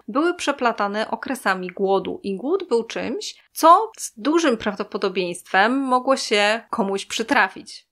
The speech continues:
Nasz mózg wybiera więc te kaloryczne dania po to, żeby kiedy przyjdzie ten okres głodu, żebyśmy po prostu byli na niego też przygotowani. Poza tym nasz mózg też porównuje to, co widzimy, z tym, co już kiedyś widzieliśmy i na tej podstawie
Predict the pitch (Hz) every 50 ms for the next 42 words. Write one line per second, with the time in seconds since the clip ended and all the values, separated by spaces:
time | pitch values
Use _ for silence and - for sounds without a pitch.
0 | _ _ - 226 269 320 320 320 208 180 190 - - - 196 190 202 226 226 233
1 | 220 214 214 208 196 - - - 208 202 202 - - 208 202 202 202 202 240 262
2 | - - 247 196 180 185 170 160 160 151 147 156 190 196 - - 233 226 - 233
3 | 226 220 - 208 196 185 190 196 196 196 190 - 196 180 190 190 - - - -
4 | - 330 466 453 311 233 190 - 202 185 180 175 175 - - 190 180 - - -
5 | 175 160 151 - - 185 233 277 269 269 240 254 240 - 254 240 240 240 240 -
6 | 262 269 269 - 262 226 190 175 202 220 233 226 208 196 190 180 180 180 170 -
7 | 180 175 - 175 - - - _ _ - - - 202 190 196 190 196 185 180 180
8 | - - - - - - _ _ _ - 240 269 330 294 254 - - 180 165 160
9 | 170 180 185 185 190 202 208 - 214 220 220 - - _ - 220 214 - - -
10 | 226 214 208 202 185 240 208 214 247 254 240 240 196 - - 185 175 180 175 180
11 | 185 175 185 - - - 190 214 - - - - 208 214 226 220 - - 214 202
12 | 202 - - - - 247 254 254 240 - - 196 175 - 180 165 - - - -
13 | 196 190 - - 185 196 233 277 294 320 285 - - 208 - - - - 208 180
14 | 170 160 180 151 156 160 175 220